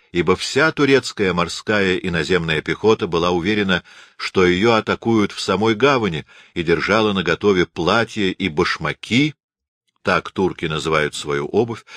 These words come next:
с тем, чтобы, не дожидаясь, когда её разобьют, бежать сухопутьем.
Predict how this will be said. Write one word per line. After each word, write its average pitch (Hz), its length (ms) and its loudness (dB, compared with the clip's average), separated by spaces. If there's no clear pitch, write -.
с - 140 -10
тем, 156 240 2
чтобы, 139 580 2
не 98 160 -2
дожидаясь, 110 580 2
когда 95 360 0
её 85 240 2
разобьют, 82 580 0
бежать 90 480 0
сухопутьем. 76 880 -8